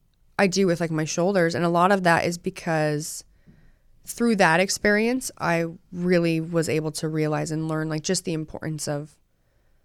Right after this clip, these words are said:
of listening to your doctor or taking your time. And it's always easier said than done. Like, I will easily tell you,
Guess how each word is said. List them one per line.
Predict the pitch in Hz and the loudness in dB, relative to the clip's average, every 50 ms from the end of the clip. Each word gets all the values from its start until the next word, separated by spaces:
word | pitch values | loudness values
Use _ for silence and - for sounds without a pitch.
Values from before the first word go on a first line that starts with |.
| - - - - - - - - - _ | -20 -20 -20 -20 -20 -20 -20 -20 -4 _
of | 190 196 185 185 | 2 2 2 2
listening | 196 185 - 190 185 175 | 2 0 0 0 0 0
to | - 175 | 2 2
your | 170 | 2
doctor | 170 160 165 165 - 185 | 4 4 2 2 0 0
or | - - 175 | 0 0 0
taking | - 180 170 - - 165 156 | -2 -4 -4 -4 -4 -4 -2
your | 160 | -2
time. | 156 - 160 160 156 165 185 214 214 _ _ _ _ _ _ _ _ - | -2 -2 -2 -2 -2 -2 -4 -6 -10 _ _ _ _ _ _ _ _ -6
And | 175 175 165 156 151 147 143 143 - - - | -4 -2 -2 0 -2 -2 -4 -6 -8 -10 -8
it's | 185 180 - | -8 -6 0
always | - 185 190 196 196 | 2 4 4 4 4
easier | - 202 180 185 175 | 2 0 0 0 0
said | - - 175 170 | 0 0 0 0
than | 151 147 147 | 0 0 0
done. | 156 147 143 143 180 226 226 - _ _ - | 0 0 0 -2 -4 -6 -8 -12 _ _ -20
Like, | 160 156 - - | -20 -14 -6 -2
I | 180 180 185 | 2 2 4
will | 185 180 175 170 165 - _ _ _ _ _ _ _ _ _ | 4 2 2 0 -2 -6 _ _ _ _ _ _ _ _ _
easily | - 214 233 240 214 202 180 165 151 156 156 | 0 2 4 4 4 4 2 2 0 0 0
tell | - - 165 156 | 0 2 2 2
you, | 156 160 170 190 185 151 135 143 - 170 | 2 2 2 2 2 2 0 -2 -6 -12